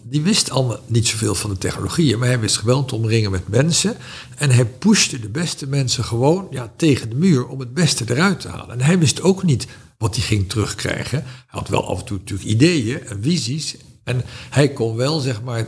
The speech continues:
technologievisies terugvertalen naar chips. Dus hij begreep wat er bij een chip wel ge-, ja, conceptueel gebeurde en wat hem dat zou in staat stellen.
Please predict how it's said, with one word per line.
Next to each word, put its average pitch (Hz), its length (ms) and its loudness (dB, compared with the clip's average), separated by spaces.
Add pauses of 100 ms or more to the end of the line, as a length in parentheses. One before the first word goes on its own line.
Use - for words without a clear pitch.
(120)
technologievisies 123 1080 2 (360)
terugvertalen 131 760 0
naar 107 160 -8
chips. - 440 -2 (200)
Dus - 320 -4
hij 123 240 0
begreep 180 480 0
wat 135 200 -8
er 123 60 -12
bij 101 140 -2
een 90 100 -4
chip 180 300 0
wel 95 220 0 (140)
ge-, - 140 -6 (280)
ja, 180 240 -2
conceptueel 101 540 -2
gebeurde 147 480 2 (380)
en 123 140 2
wat 127 160 4
hem 120 100 -6
dat 113 160 -2
zou 101 160 -6
in 101 140 -12
staat 147 300 0
stellen. - 340 -10